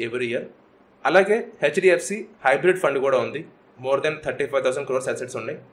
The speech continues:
Second largest fund ఇది hybrid కేటగిరీలో. First fund ఎస్బీఐది. ఆ fund నుంచి కూడా more than crores business వస్తుంది హెచ్డిఎఫ్సికి.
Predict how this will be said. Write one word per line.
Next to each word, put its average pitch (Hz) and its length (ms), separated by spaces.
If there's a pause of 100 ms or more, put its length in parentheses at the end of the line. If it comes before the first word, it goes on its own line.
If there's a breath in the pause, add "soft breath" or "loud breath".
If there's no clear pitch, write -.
(300)
Second 185 280
largest 151 320
fund 127 240
ఇది 135 120 (240)
hybrid 127 360
కేటగిరీలో. 113 500 (320)
First 147 300
fund 185 180 (140)
ఎస్బీఐది. 123 480 (800)
ఆ - 20 (100)
fund 170 200
నుంచి 170 220
కూడా 156 160 (360)
more 139 220
than 170 160
crores 135 220 (220)
business 127 280
వస్తుంది 113 300 (200)
హెచ్డిఎఫ్సికి. 117 600